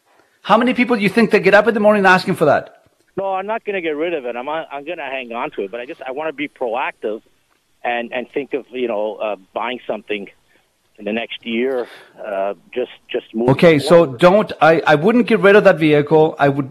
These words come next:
Speaker 1: I would just keep on driving it to the ground because it's worthless right now, and get yourself a smaller vehicle. So instead of spending two thousand dollars on a vehicle that's gonna give you more problems, get yourself a second,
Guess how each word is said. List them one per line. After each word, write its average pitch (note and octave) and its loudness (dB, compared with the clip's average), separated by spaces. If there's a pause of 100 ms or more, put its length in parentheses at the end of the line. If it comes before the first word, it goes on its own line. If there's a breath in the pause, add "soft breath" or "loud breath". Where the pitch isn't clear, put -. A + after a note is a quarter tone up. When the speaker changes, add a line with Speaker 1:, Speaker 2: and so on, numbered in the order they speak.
Speaker 1:
I B2+ 4
would C3 -2
just C#3 0
keep G#3 0
on G3 4
driving F3 4
it C#3 -6
to E3 -4
the C#3 -2
ground E3 4
because C3 -4
it's A#2 -6
worthless F3+ 2
right C3+ 0
now, B2+ 0 (320 loud breath)
and F3 4
get F3+ 2
yourself G#3 2
a F3 0
smaller F#3 2
vehicle. F3+ 2
So E3 4 (220 loud breath)
instead F#3+ 4
of G#3+ 0
spending G3 2
two F#3+ -2
thousand F#3 4
dollars E3+ 4
on E3+ 8
a - 6
vehicle E3 4
that's D3 0
gonna D#3 4
give D#3 2
you D3+ 4
more D#3+ 4
problems, F3 2
get F#3 0
yourself F#3+ 0
a D#3+ -4
second, D3 -4